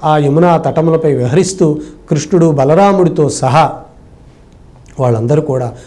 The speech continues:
ఆనందంగా కాలం గడుపుతూ ఉన్నారు. అప్పుడు వాళ్ళు ఒక్కసారి ధేనుకావనము అనే ఒక వనానికి వెళ్ళారు. కృష్ణుడు, బలరాముడు, గోపికలు అందరూ కూడా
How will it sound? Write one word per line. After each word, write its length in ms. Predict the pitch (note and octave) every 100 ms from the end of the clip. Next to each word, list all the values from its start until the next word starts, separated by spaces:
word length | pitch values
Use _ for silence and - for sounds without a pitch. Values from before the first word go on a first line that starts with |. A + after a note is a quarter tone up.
| - -
ఆనందంగా 640 | A#2+ G3 A#3 A3 F#3+ F3
కాలం 460 | D#3+ C3+ C3 C#3+ C3
గడుపుతూ 300 | B2 B2 C3
ఉన్నారు. 480 | A#2 A#2 B2 A2+ - - - - - - - - - - - - -
అప్పుడు 540 | G3 - C4+ D3+ B2+ - - - - - -
వాళ్ళు 500 | F#3 B3 B3 D#3+ C#3 - - -
ఒక్కసారి 760 | F#3 F#3+ - D3+ G#3 F3 B2 B2 - - - - - - - - - - -
ధేనుకావనము 1000 | B2+ C#3 C4 C#4 C4 A3+ F#3+ E3 D#3+ D3 - -
అనే 140 | D#3
ఒక 180 | C#3+ B2+
వనానికి 400 | B2 C3 C#3+ C3+
వెళ్ళారు. 380 | A#2+ B2 B2 A#2 - - - - - -
కృష్ణుడు, 400 | B2 - C3 C3
బలరాముడు, 580 | B2 B2+ C#3 C3 C3 C3
గోపికలు 640 | A#2+ B2+ B2+ C3 B2+ B2+ B2+ - - C3
అందరూ 300 | B2+ C3+ B2+
కూడా 300 | B2+ A#2